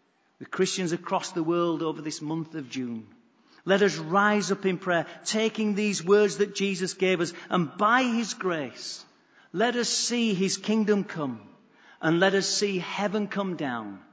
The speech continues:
in Jesus' name. And everybody said, "Amen and amen." Let's stand together, friends. We're going to sing a closing song that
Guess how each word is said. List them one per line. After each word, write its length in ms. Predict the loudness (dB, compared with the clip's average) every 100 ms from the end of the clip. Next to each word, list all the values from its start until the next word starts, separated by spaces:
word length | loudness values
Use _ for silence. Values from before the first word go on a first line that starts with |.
| _ _ -2
in 300 | 2 2 2
Jesus' 500 | 2 2 2 -4 -4
name. 440 | -4 -4 -8 -14 -18 _ -8
And 160 | 0 4
everybody 460 | 4 4 2 0
said, 420 | 0 -2 -2 -4 -12 -20 -20 -10 -2
"Amen 680 | 2 4 6 6 6 0 -8 -16 -14 -2
and 180 | 0 2
amen." 720 | 0 0 0 -2 -4 -8 -4
Let's 220 | -4 -2
stand 260 | 0 0 0
together, 320 | -2 -2 -2
friends. 560 | -4 -6 -6 -10 -12 -4
We're 80 |
going 160 | -2 0
to 120 | -2
sing 360 | -4 0 0 0 -6 -20 -20 -20 -20 -14
a 40 |
closing 520 | -8 -2 0 0 -2 -4
song 440 | -4 -2 0 2
that 140 | 0